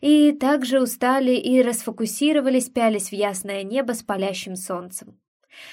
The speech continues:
Тай Амори поблагодарил выступающего и пригласил оппонента, фиолетового Тачетто.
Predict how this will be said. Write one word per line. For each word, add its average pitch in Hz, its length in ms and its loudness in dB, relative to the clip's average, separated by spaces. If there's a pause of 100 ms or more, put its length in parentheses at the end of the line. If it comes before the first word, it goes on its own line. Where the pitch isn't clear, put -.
(140)
Тай 339 280 8
Амори 269 540 2
поблагодарил 240 720 2
выступающего 254 960 0 (200)
и 320 100 0
пригласил 208 720 0
оппонента, 208 920 -4
фиолетового 233 1000 -2 (100)
Тачетто. 233 720 -6